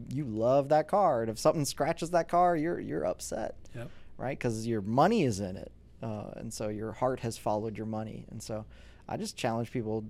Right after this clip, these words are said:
Speaker 1: sacrifice something. You know, we're, we're looking at right now making another sacrifice in our lives. We have too many streaming options. 'Cause I,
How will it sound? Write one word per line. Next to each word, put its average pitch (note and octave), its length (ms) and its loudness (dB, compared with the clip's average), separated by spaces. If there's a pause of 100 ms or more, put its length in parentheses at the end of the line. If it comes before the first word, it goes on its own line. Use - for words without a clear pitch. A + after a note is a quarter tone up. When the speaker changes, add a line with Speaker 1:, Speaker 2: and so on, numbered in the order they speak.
Speaker 1:
sacrifice E3+ 500 -2
something. A2+ 480 -4 (480)
You A#2 60 -4
know, G#2+ 200 -2
we're, C3 240 0
we're C#3+ 200 6
looking C#3+ 260 6
at A#2 80 4
right A#2+ 180 4
now B2 440 4
making A#2+ 260 2
another B2 220 2
sacrifice A#2+ 480 0
in A#2+ 40 -2
our A#2 120 4
lives. A2+ 340 4
We D#3+ 120 2
have D#3 200 2
too - 160 0
many C#3+ 180 0
streaming C3 460 -2
options. - 520 -8 (840)
'Cause C3 120 0
I, D3+ 140 8